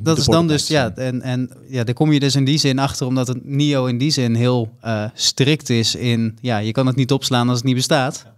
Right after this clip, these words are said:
Speaker 1: Ja, dan, dan val je daarin, eh, eh, door de boot. Eh, maar goed, dat zijn dingen die vaak wel weer op te lossen zijn, uiteraard.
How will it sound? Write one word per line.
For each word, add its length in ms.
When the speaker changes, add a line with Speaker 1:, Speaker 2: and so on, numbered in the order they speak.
Speaker 1:
Ja, 140
dan, 280
dan 160
val 160
je 100
daarin, 400
eh, 80
eh, 200
door 140
de 80
boot. 300
Eh, 120
maar 120
goed, 100
dat 140
zijn 200
dingen 260
die 220
vaak 280
wel 160
weer 140
op 100
te 100
lossen 220
zijn, 180
uiteraard. 400